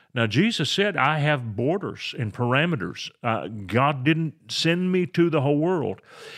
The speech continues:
He knew that his death would bring redemption to the whole world, but the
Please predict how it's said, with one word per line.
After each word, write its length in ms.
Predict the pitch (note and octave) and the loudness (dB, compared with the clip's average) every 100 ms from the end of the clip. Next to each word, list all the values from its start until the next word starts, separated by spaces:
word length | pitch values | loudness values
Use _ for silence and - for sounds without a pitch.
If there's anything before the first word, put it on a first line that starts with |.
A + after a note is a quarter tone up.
| - | -2
He 220 | D#3+ G3 | 4 6
knew 540 | F3 D#3 E3+ B3+ C4+ G3+ | 6 6 6 4 2 2
that 180 | D#3+ | 2
his 320 | B2 C#3+ C3 G2 | 4 2 2 0
death 460 | G2+ F3 F3+ - | 2 4 2 0
would 260 | C3+ C3+ A2 | -2 -2 0
bring 300 | C3+ B2+ A2+ | 0 2 2
redemption 720 | A2 F#2+ G3 C4 - C3 A2 | 0 2 2 2 0 -2 -2
to 140 | B2+ | -2
the 120 | G#2+ | 0
whole 180 | G2 G#2 | 0 0
world, 460 | F2+ G2+ A#2 A#2+ A2 | 0 0 0 -2 -2
but 260 | C3 - | -2 -2
the 160 | C3 | -2